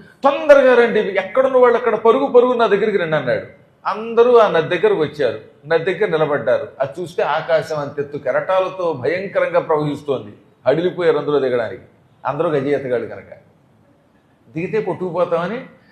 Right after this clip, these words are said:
"గురువుగారండి, పూర్ణానదికి వరద వచ్చిందండి, వరద తగ్గిన తర్వాత మీ దగ్గరకు వస్తామండి" అన్నారు.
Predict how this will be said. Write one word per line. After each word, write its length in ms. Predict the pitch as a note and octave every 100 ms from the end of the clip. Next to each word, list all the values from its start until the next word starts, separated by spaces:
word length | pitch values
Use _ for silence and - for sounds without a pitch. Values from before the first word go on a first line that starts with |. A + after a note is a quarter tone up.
| _ _ E3
"గురువుగారండి, 920 | G#3 G#3 G#3 G3+ G3 F#3 G3+ G3+ - _ _ _ _ _ _
పూర్ణానదికి 680 | G#3 A3+ A3 G#3+ G#3+ G3+ F#3
వరద 280 | D3+ E3+ G3+
వచ్చిందండి, 920 | G#3 - G#3 F#3 F#3+ F#3 G#3+ A3 - - _ B2
వరద 580 | C3 D3+ G#3 A#3 A3+ F#3 F#3
తగ్గిన 440 | E3+ D3 A#3 C4
తర్వాత 480 | A3+ G#3+ G3 G3+ G3+
మీ 200 | F3+ F3+
దగ్గరకు 420 | D#3+ D#3 G#3 F#3
వస్తామండి" 640 | E3+ - E3 D3+ C3+ B2 B2+
అన్నారు. 340 | G2+ F#2